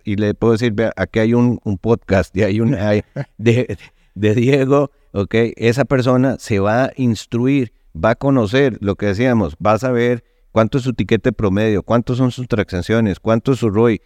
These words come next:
cuánto es su lifetime value, dónde realmente están sus clientes, ¿ok? Pero yo no, a ver, yo lo conozco, yo lo sé, pero hay gente como vos que se dedica a eso, el igual que, que O-, Ombu.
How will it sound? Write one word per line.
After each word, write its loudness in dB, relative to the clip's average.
cuánto 0
es 0
su -2
lifetime 2
value, 2
dónde 2
realmente 0
están -2
sus -6
clientes, 0
¿ok? -10
Pero 4
yo 4
no, 2
a -6
ver, 0
yo 0
lo 2
conozco, 0
yo 2
lo 0
sé, -2
pero 4
hay 2
gente 0
como 2
vos 2
que -4
se -2
dedica -2
a 0
eso, -8
el 0
igual 2
que, 0
que 2
O-, 2
Ombu. -2